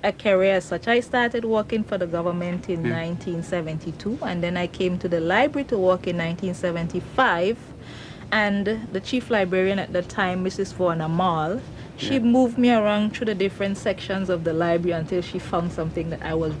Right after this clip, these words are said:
Speaker 1: really interested in,
Speaker 2: Yeah.
Speaker 1: and that's where I stayed. I
Speaker 2: Yeah.
Speaker 1: stayed in the Caribbean section because I liked collecting the information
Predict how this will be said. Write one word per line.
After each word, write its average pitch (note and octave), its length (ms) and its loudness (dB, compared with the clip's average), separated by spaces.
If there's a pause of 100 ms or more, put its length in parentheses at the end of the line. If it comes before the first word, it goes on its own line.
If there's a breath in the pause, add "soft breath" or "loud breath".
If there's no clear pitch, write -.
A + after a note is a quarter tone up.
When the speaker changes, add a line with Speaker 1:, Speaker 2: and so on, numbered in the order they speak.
Speaker 1:
really A3+ 260 2
interested F3 600 -4
in, E3 140 -4 (200 loud breath)
Speaker 2:
Yeah. A#2 200 -4
Speaker 1:
and C#3+ 160 -4
that's D3+ 220 -6
where D#3 140 -2
I E3+ 60 0
stayed. B3 400 4 (360 loud breath)
I D3 40 0
Speaker 2:
Yeah. C3 60 -2
Speaker 1:
stayed F#3 220 -2
in F3+ 80 -2
the E3+ 80 -4
Caribbean E3 480 -2
section C4 420 0
because F#3 340 0
I E3 120 -4
liked E3+ 340 0 (160)
collecting F3 520 0
the E3 120 0
information D#3+ 640 -2